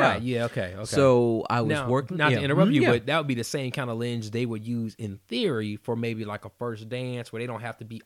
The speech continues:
Speaker 1: all up in the picture during
Speaker 2: Yeah.
Speaker 1: the first dance. They can still
Speaker 2: Mm-hmm.
Speaker 1: get some of those shots from
Speaker 2: Yes.
Speaker 1: maybe the edge of the dance floor or
Speaker 2: Yep.
Speaker 1: on the perimeter or something, right?
Speaker 2: Yep.
Speaker 1: Okay, all right, okay, all
Speaker 2: And,
Speaker 1: right.
Speaker 2: um, now,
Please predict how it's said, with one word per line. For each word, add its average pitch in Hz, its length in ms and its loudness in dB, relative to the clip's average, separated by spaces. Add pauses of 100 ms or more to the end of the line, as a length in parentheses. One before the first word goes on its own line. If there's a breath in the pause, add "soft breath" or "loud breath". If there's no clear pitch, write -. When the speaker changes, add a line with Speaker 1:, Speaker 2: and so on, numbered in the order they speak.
Speaker 1:
all 113 560 -2 (600 soft breath)
up 131 220 -4
in 131 140 0
the 113 100 -4
picture 123 680 0
during 127 280 4
Speaker 2:
Yeah. 120 60 4
Speaker 1:
the 107 80 -2
first 123 180 0
dance. 120 200 -6
They 127 120 -6
can 120 120 -12
still 151 120 4
Speaker 2:
Mm-hmm. 135 140 6
Speaker 1:
get 120 120 -6
some 127 140 -6
of 113 60 -6
those 110 160 -10
shots 127 380 -4
from 131 100 -4
Speaker 2:
Yes. 113 340 -2 (240 soft breath)
Speaker 1:
maybe 135 140 -6
the 113 120 -8
edge 120 180 -6
of 107 60 -10
the 110 60 -8
dance 113 280 -6
floor 113 420 -6
or 98 40 -8 (360)
Speaker 2:
Yep. 143 400 -2
Speaker 1:
on 135 100 -4
the 120 80 -4
perimeter 123 500 0
or 107 60 -4
something, 101 320 -4
right? 101 260 -2
Speaker 2:
Yep. 165 260 -2
Speaker 1:
Okay, 107 240 -4
all 110 100 0
right, 95 80 -4
okay, 131 240 0
all 131 60 2
Speaker 2:
And, 127 160 -2
Speaker 1:
right. 127 80 2
Speaker 2:
um, 123 200 0
now, 131 260 0